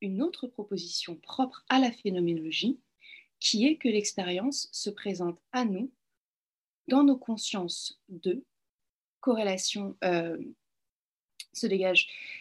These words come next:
dans nos consciences de corrélation de la conscience et du monde, comme ayant déjà un sens propre, qui est présent de façon immanente à l'expérience. Il y a un langage qui permet de décrire le sens,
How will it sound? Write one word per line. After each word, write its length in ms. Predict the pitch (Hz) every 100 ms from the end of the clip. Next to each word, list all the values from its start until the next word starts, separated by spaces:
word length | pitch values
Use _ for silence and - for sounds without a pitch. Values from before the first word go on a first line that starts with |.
| - _
dans 160 | - 226
nos 100 | 226
consciences 440 | 220 202 185 175
de 140 | - 262
corrélation 580 | 262 226 196 190 - 185
de 60 |
la 80 | 185
conscience 520 | 190 180 - 170 - -
et 100 | 269
du 140 | 196
monde, 420 | 175 180 320 220 - _ _ _ _ _
comme 240 | - 262 247
ayant 360 | 208 185 175 _
déjà 540 | - 254 240 190 202 311 _
un 140 | 220 240
sens 440 | - 226 196 - -
propre, 560 | - 160 - - - _ _ _ _
qui 160 | - 190
est 60 | 175
présent 520 | - 233 196 208 339
de 80 | 196
façon 400 | 196 190 - 180 -
immanente 580 | 262 233 180 175 131 131 -
à 100 | 214
l'expérience. 800 | 196 - 175 160 - - - - _ _ _ _ _ - - - _
Il 140 | 202 202
y 60 |
a 80 | 262
un 100 | 190
langage 720 | 175 247 247 185 339 - - -
qui 120 | 196
permet 300 | 185 170 180
de 60 | 185
décrire 420 | 180 - 185 180
le 160 | 175 160
sens, 520 | - 185 311 -